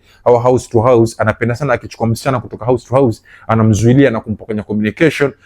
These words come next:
na kutaka kuchange ile document yake, instead ya ku house to house, ammiliki yeye mwenyewe. And, uh, huyu msichana alipokuja ananiambia kwamba yeye ame-, anaenda kwa ile, ile nyumba, what I told the lady that don't agree kabisa kupokonywa communication, because communication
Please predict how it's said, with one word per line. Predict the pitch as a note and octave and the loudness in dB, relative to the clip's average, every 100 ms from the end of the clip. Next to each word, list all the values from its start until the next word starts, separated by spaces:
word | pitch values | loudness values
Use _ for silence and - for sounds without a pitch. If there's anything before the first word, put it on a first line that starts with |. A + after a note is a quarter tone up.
| _ | _
na | G#2+ | -6
kutaka | - G#2+ G#2+ G#2+ | -4 -4 -2 -2
kuchange | A2 - - D3+ B2+ - | -4 -4 0 0 0 2
ile | C3+ B2+ A#2 | 4 4 4
document | A#2 A#2 A#2 A2+ - | 2 0 -2 -2 0
yake, | C#3 C3+ A#2+ | -2 0 -4
instead | A#2 - C3 | -6 -6 -2
ya | A2+ | -2
ku | A#2 | 0
house | C3+ B2+ | -2 -2
to | A2+ | 0
house, | C#3 B2+ - _ - | 0 0 -6 _ -4
ammiliki | A2+ A2+ A2 A2 - | 0 2 2 2 2
yeye | B2 A#2 | 4 4
mwenyewe. | G2+ G2+ G2+ F2+ _ _ _ | 2 0 0 -4 _ _ _
And, | A#2 B2 | -2 0
uh, | B2+ | 0
huyu | A#2 C#3+ C#3+ | 4 4 4
msichana | - D#3 | 0 -2
alipokuja | C3 A#2+ B2+ A#2+ | -2 -2 -2 -2
ananiambia | A#2+ C3+ C3 | -2 -2 0
kwamba | C#3 C3 B2+ | -2 0 2
yeye | B2+ | 2
ame-, | A#2 A2+ A2+ | -2 -4 -4
anaenda | - A2+ A#2 A#2 | -4 -2 -2 -2
kwa | B2 | -2
ile, | C3 C3+ | -2 0
ile | C3 C3 | 0 0
nyumba, | D#3 A2 G2 - _ _ | 0 0 -2 -4 _ _
what | D3 - | -2 2
I | B2 | 0
told | A#2 D#3 D3 | 2 2 4
the | B2+ | 4
lady | B2+ D3+ A#2+ | 6 4 4
that | A2+ A2 - | 2 0 -6
don't | A#2 D3+ D#3+ D#3 - | -2 2 2 0 -4
agree | G#2 G#2 G#2+ A#2+ A2+ | -4 0 2 2 2
kabisa | G2+ A2 A2+ G2+ | -4 -4 -6 -8
kupokonywa | - F#2+ - - C3 A2+ | -12 -8 -4 -2 -2 -2
communication, | A2 G#2 G2 A#2 G#2+ | 0 0 -2 -4 -6
because | A#2+ D3 C#3 | -2 -2 -2
communication | - C3 C#3 C3+ - G#3 - | -2 0 0 0 2 2 2